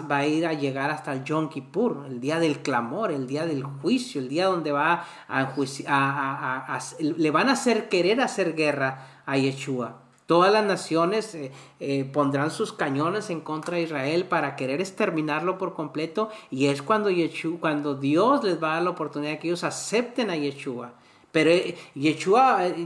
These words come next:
Dios va a estar tratando con su pueblo Israel físico aquí, el que, que el que está allá en, en, en Israel, va a estar tratando y va a ser diez días de terror.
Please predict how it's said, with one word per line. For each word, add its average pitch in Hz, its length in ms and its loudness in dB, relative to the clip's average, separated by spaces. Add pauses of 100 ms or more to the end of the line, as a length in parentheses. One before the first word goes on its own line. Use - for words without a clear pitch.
(100)
Dios 190 260 4
va 269 60 4
a 240 40 4
estar 220 280 2
tratando 202 420 -2
con 160 180 -2
su 139 240 -10
pueblo 285 300 6
Israel 190 400 2
físico 247 640 2
aquí, 226 400 2
el 165 140 0
que, 156 160 -10
que - 80 -8
el 143 100 -6
que - 80 -6
está 170 200 -4
allá 214 240 4
en, 220 120 -2
en, 170 240 -4
en 156 320 -4
Israel, 147 480 0 (320)
va 175 60 4
a 175 40 0
estar 220 260 0
tratando 190 500 2
y 214 80 2
va 180 100 2
a 165 40 -2
ser 175 220 -6
diez 185 260 2
días 214 200 2
de 214 100 2
terror. 175 460 0